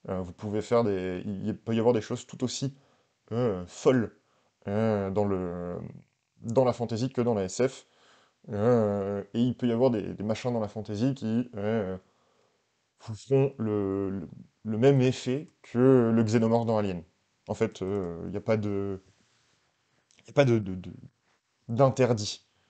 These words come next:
euh, dans la création, surtout dans, dans les imaginaires. Ce serait dommage, en fait.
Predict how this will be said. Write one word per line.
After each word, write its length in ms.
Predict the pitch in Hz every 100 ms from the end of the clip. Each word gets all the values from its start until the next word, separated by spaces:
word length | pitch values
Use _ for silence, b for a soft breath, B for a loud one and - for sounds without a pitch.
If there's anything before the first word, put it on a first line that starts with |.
| _ _ 101
euh, 800 | 101 104 98 95 92 92 92 92
dans 240 | 95 110
la 80 | 104
création, 420 | - 104 - 123
surtout 280 | - - 110
dans, 260 | 104 92
dans 140 | 95 98
les 160 | 95
imaginaires. 420 | 101 98 95 113 B B B B
Ce 120 | - 113
serait 180 | -
dommage, 340 | 110 123 113 92
en 60 |
fait. 280 | 85 80 -